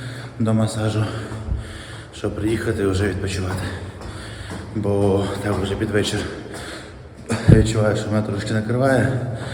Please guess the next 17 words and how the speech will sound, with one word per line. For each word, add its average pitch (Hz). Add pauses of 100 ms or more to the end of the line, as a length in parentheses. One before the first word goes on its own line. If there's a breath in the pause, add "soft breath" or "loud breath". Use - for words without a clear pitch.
(480 loud breath)
хочеться 107
спати. 131 (1120 loud breath)
Плюс 101
дощ 120
пішов, 117
така 113
погода, 110 (880 loud breath)
трошки 104 (2500 loud breath)
така 92 (100)
на 113
полежать. 117 (1040 loud breath)
Тому 120 (1500 loud breath)
без 110
виправдань 123 (1120 loud breath)
пішов 117
на 117
кардіо. 131